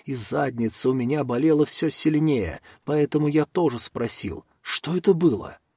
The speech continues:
Увидев, как Анин хмурится, мне стало нехорошо, но прежде чем я успел еще что-то сказать, она достала нож из-за пояса Паньзы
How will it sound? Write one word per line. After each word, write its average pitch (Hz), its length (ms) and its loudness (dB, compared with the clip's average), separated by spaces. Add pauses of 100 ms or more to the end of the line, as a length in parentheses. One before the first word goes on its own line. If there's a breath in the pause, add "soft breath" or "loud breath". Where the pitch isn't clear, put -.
(240 soft breath)
Увидев, 139 480 -2
как 143 220 -2
Анин 143 380 0
хмурится, 156 800 0 (180 loud breath)
мне 185 260 0
стало 165 360 -2
нехорошо, 156 720 -4 (300 loud breath)
но 170 240 0
прежде 156 480 2
чем 165 260 0
я 139 180 2
успел 156 440 0
еще 147 420 -2
что-то 160 320 -2
сказать, 143 640 -4 (220 loud breath)
она 175 240 -2
достала 165 480 2
нож 165 380 2
из-за 123 360 -2
пояса 151 480 0
Паньзы 120 640 -2